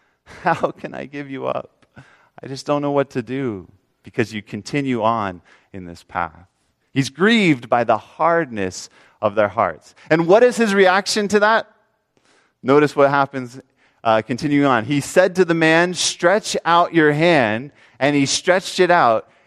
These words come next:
and his hand was restored as whole as the other. Now, as he does this, what is he displaying here? Is he, is this a wrath? Is this an anger that you typically picture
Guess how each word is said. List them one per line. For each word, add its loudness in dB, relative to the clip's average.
and 0
his 0
hand 2
was 0
restored 2
as 0
whole 0
as 0
the 4
other. 0
Now, 4
as 2
he -2
does 2
this, 0
what 6
is 2
he 0
displaying 0
here? 0
Is 0
he, 2
is 0
this 0
a 4
wrath? 0
Is 0
this -2
an 0
anger 2
that 0
you -2
typically 2
picture 0